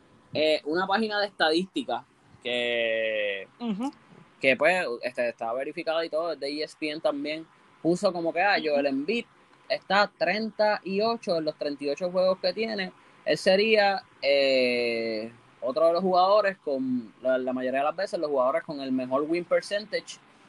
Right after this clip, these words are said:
Speaker 1: pues ganan M V P, según la lista que ellos tenían ahí. Lo que esos números no te dicen es que en tren-,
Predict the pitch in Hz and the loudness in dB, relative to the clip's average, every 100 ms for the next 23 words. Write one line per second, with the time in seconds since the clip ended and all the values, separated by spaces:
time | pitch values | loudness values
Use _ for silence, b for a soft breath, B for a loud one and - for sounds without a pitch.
0 | - - - 147 139 147 139 160 175 175 | -20 -6 4 6 6 0 0 0 2 2
1 | 147 120 110 123 113 123 135 160 170 165 | 4 0 0 0 2 4 4 4 0 2
2 | 143 - 160 151 151 139 117 110 - 131 | 2 2 -4 -6 -6 -6 -4 -6 -12 0
3 | 156 170 170 175 202 196 202 196 190 196 | 2 6 6 6 -2 -4 -4 -4 -6 -4
4 | 185 196 196 190 196 165 156 b b b | -4 -2 -6 -10 -8 -8 -10 b b b
5 | b _ 185 180 185 185 | b _ 0 2 2 2